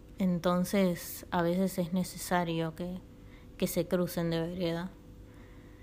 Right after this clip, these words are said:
y, y puedan conectar con, con, con esta, con este lado más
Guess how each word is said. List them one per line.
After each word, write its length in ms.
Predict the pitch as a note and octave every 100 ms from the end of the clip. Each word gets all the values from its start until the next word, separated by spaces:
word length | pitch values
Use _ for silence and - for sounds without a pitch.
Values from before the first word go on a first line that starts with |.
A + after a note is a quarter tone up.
| - - - -
y, 680 | - F3 E3+ E3 E3 - - - - - - - - - - - - - - -
y 120 | F#3
puedan 460 | D#3+ G3 G3 F3+ E3+
conectar 760 | E3+ E3 E3 D#3 F3+ F3 E3+ F#3
con, 400 | D#3+ D#3+ E3 - - - - - - - - - - - - - - - - - - - -
con, 420 | F#3 E3+ E3 E3
con 260 | - E3+
esta, 460 | E3+ D#3+ F3+ E3 -
con 180 | - E3+
este 280 | F3 - F3+
lado 300 | F3 F3 E3
más 480 | E3 E3 - -